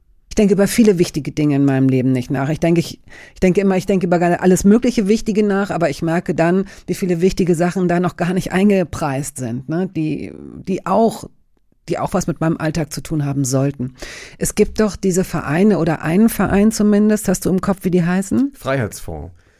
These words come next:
Speaker 2: Ein ganz toller Verein. Also ich weiß nicht, ob das ist, was du meinst. Das ist ein Verein, die sammeln Spenden und
Speaker 1: Ja, genau.
Speaker 2: kaufen mit Spenden Menschen frei, die nur wegen einer nicht gezahlten Geldstrafe sitzen. Es gibt nämlich die Regel in Deutschland, du musst es nicht mal selber bezahlen. Wenn du eine reiche Tante hast,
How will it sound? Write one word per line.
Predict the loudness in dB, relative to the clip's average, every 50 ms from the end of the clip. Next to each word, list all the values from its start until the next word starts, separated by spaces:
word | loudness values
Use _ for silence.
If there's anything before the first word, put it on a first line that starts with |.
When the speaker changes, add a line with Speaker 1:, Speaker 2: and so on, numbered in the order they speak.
| _ _ _ _ _ _
Speaker 2:
Ein | -8 -6
ganz | -6 -6 -2
toller | -2 -2 -2
Verein. | 0 -2 -4 -2 -2
Also | -2 -2
ich | -2
weiß | -2 -2 -4
nicht, | -4
ob | -6
das | -8 -6 -6
ist, | -8 -8 -8
was | -10 -10 -8
du | -8 -6
meinst. | -6 -6 -6 -8 -10 -12 -14
Das | -14 -12
ist | -12 -12 -12
ein | -8 -8 -6 -6 -4 -6 -8
Verein, | -8 -8 -8 -8 -6 -6 -6 -6
die | -4 -4
sammeln | -2 -2 -2 -4
Spenden | -2 -2 -2 -2 -2 -4 -8 -12 -12
und | -10 -8 -2
Speaker 1:
Ja, | 0 0 2
genau. | 2 0 0 -2 -4 -6
Speaker 2:
kaufen | -6 -4 -4 -4 -6 -6 -8 -8 -8
mit | -8 -8
Spenden | -6 -6 -6 -6 -6 -6 -8 -8 -8 -10 -12 -18 _ _ _ _ _ _ _ -12
Menschen | -12 -12 -10 -12 -14 -14
frei, | -12 -8 -4 -4 -2 -2 -4 -6 -10 -16 -20 -20 _ _ _ _ -6
die | -4 -4 -2 -4
nur | -2 0 0 0 2 0
wegen | -2 -2
einer | -4
nicht | -6 -6 -8
gezahlten | -10 -10 -8 -10 -8 -8 -6
Geldstrafe | -6 -6 -6 -6 -10 -10 -10 -10
sitzen. | -12 -14 -14 -14
Es | -14 -12
gibt | -12 -12 -10 -8
nämlich | -8 -8 -8
die | -8 -8 -6
Regel | -6 -6 -6 -6 -8
in | -6
Deutschland, | -6 -6 -6 -6 -8 -8 -8 -8
du | -6
musst | -6 -6 -8 -10 -14
es | -12 -12
nicht | -12 -10
mal | -8 -8
selber | -6 -6 -6 -6
bezahlen. | -8 -10 -12 -14 -16 -16 -16 -18 -20 _ _ _ _ _ _ _ -12
Wenn | -10
du | -8 -6
eine | -4 -4 -4
reiche | -4 -4 -6 -8
Tante | -8 -8 -8 -8 -8 -8
hast, | -8 -10 -12 -14 -18 -20